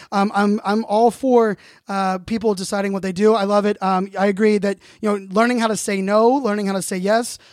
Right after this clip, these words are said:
also remembering that you can't please everyone. But the other part of this is, is that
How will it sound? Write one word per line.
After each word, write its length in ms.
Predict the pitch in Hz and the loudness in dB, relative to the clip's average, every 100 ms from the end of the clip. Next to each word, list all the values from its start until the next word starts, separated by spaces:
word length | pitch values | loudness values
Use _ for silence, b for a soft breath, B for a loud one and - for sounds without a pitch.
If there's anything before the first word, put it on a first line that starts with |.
| b | b
also 240 | 277 294 | -4 0
remembering 400 | 277 254 233 233 | 2 2 2 2
that 80 | 220 | -2
you 80 | 190 | -4
can't 300 | - 233 - | -6 -8 -6
please 240 | 226 202 | -6 -4
everyone. 400 | 185 175 151 143 | -4 -6 -8 -10
But 240 | 143 214 214 b b b _ _ - - - | -2 -2 -2 b b b _ _ -20 -20 -4
the 140 | 202 | 2
other 180 | 277 359 | 4 2
part 180 | 254 247 | 2 0
of 140 | 196 | 0
this 200 | 190 175 - | -2 -4 -8
is, 400 | 180 165 151 - b b b b | -8 -8 -10 -16 b b b b
is 160 | 202 190 | -2 0
that 260 | 208 208 | 2 2